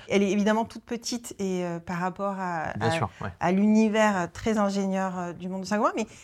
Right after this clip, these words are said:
Speaker 1: mais moi je trouve que c'est aussi l'expression d'une organisation qui est prête à se remettre en question.
Speaker 2: Ouais, ouais, je trouve ça assez
Speaker 1: Finalement,
Speaker 2: intéressant.
Speaker 1: d'intégrer dans son sein et de pas le prendre en prestataire extérieur,
Speaker 2: Ouais,
Speaker 1: par
Speaker 2: ouais.
Speaker 1: exemple. Ce que font beaucoup d'entreprises.
Speaker 2: Ouais, bien
Speaker 1: Finalement,
Speaker 2: sûr.
Speaker 1: les sociologues, les designers, ils sont très présents en entreprise, mais ils sont présents principalement par des,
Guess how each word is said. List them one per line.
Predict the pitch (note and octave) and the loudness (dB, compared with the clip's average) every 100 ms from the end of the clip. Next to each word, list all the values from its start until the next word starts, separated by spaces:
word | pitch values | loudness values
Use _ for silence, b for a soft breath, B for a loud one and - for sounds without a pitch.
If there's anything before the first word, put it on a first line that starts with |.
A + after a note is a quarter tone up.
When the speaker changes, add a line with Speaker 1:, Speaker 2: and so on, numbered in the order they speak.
| B | B
Speaker 1:
mais | G#3 | -2
moi | A#3 | -2
je | C4+ | -2
trouve | A#3 D#4 | -6 -8
que | - | -6
c'est | A3+ A3 | -2 0
aussi | A#3 - | 0 0
l'expression | C4+ - - B3 D4+ C#4+ | 0 -2 -4 -4 -2 -2
d'une | B3 | -2
organisation | G#3+ G3+ G3+ G3 G3+ G3 C4+ | -2 -2 -2 2 2 2 -4
qui | B3+ | -4
est | A3 | -4
prête | G#3 - | -4 -6
à | |
se | G#3 | -6
remettre | - G3+ G3+ G#3 | -4 -4 -4 -8
en | |
question. | F#3 G3 - F#3+ - | -8 -8 -8 -14 -2
Speaker 2:
Ouais, | F#3 | 8
ouais, | A#3+ C#4+ | 8 6
je | |
trouve | - C#3 | -2 -4
ça | - | 2
assez | A3+ | 4
Speaker 1:
Finalement, | A3 A3+ C4 | 6 6 2
Speaker 2:
intéressant. | D3 - | -2 -2
Speaker 1:
d'intégrer | G3 C#4 D4+ D4 A#3+ B3 | 4 4 4 0 0 -2
dans | C4 | -2
son | C4 C4 | 0 0
sein | - G#3+ - | 2 0 0
et | F#3+ | -6
de | - | -2
pas | A#3+ B3 | 0 2
le | A#3+ G#3 | 0 -6
prendre | - A#3+ A#3+ G3+ | -6 -4 -4 -2
en | F#3 | -4
prestataire | - G3+ G#3+ G#3+ | -6 -6 -6 0
extérieur, | G#3+ - A3+ G3 F#3+ | -2 0 -2 -2 -2
Speaker 2:
Ouais, | B2 | -2
Speaker 1:
par | B2+ | -2
Speaker 2:
ouais. | |
Speaker 1:
exemple. | F3+ F3 E3+ - b b - | -2 -2 -4 -8 b b -18
Ce | - | -10
que | |
font | F#3+ G3 | -4 0
beaucoup | B3+ C#4 | -2 -2
d'entreprises. | G#3 F3 C4 D#4+ A3 | -6 -6 -6 -4 -4
Speaker 2:
Ouais, | A#2 | -4
bien | A#2 | -2
Speaker 1:
Finalement, | A#3 B3 | 0 2
Speaker 2:
sûr. | A3+ | 0
Speaker 1:
les | |
sociologues, | G3+ A3 - G#3+ G3+ F#3+ | -2 -2 0 2 2 0
les | |
designers, | F3 F#3 F3+ E3+ | -6 -4 -4 -4
ils | F#3 | -8
sont | G3 | -12
très | - C#4 | -4 -4
présents | C4+ A3+ G#3 | -2 -4 -4
en | G3 | -4
entreprise, | F3 F#3 - D#4+ - B B B B | -6 -10 -8 -10 -12 B B B B
mais | G#3 G3 | 2 2
ils | |
sont | G3 F#3 | 2 -6
présents | - F#3 G3 | -4 -4 -4
principalement | - B3+ - B3 A3 G#3 | 0 0 0 -2 0 0
par | G3 F3+ | -4 -6
des, | F3 E3+ E3 | -6 -8 -10